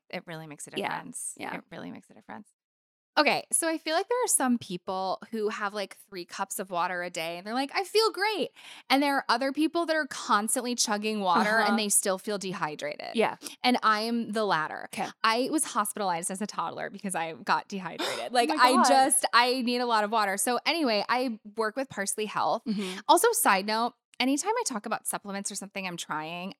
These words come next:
Speaker 1: I'm not just going rogue.
Speaker 2: Mm,
Speaker 1: Like, I've
Speaker 2: right.
Speaker 1: usually talked about it with Parsley
Speaker 2: You've done a
Speaker 1: Health.
Speaker 2: lot of research.
Speaker 1: Well, it's usually recommended by my functional medicine
Speaker 2: Yeah.
Speaker 1: doctor, and then I'm trying it and just reporting back. So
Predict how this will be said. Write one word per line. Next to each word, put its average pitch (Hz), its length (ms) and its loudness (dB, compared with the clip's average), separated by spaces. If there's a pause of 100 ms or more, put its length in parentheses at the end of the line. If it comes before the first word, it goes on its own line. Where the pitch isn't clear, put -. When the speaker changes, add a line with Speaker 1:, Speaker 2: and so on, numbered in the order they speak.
(100)
Speaker 1:
I'm 214 100 0
not 214 180 0
just 285 200 -4
going 240 280 0
rogue. 170 460 -6
Speaker 2:
Mm, 262 80 0
Speaker 1:
Like, 254 160 6
I've 269 120 10
Speaker 2:
right. 208 120 6
Speaker 1:
usually 285 340 2
talked 233 360 2
about 247 240 2
it 247 100 2
with 233 160 0 (220)
Parsley 208 380 0
Speaker 2:
You've 247 100 6
done 247 80 10
a - 20 8
Speaker 1:
Health. - 80 6
Speaker 2:
lot 202 160 8
of 202 80 -2
research. 196 800 -6
Speaker 1:
Well, 370 100 8
it's 330 220 4
usually 370 320 4
recommended 254 840 2
by 202 140 0
my 196 160 -4
functional 196 320 -6
medicine 175 280 0
Speaker 2:
Yeah. 226 100 8
Speaker 1:
doctor, 269 340 2
and 226 180 0
then 214 120 -2
I'm 214 100 -2
trying 202 480 0
it 269 240 2
and 220 100 -2
just 214 160 2
reporting 175 420 -4
back. - 260 -6
So 226 340 6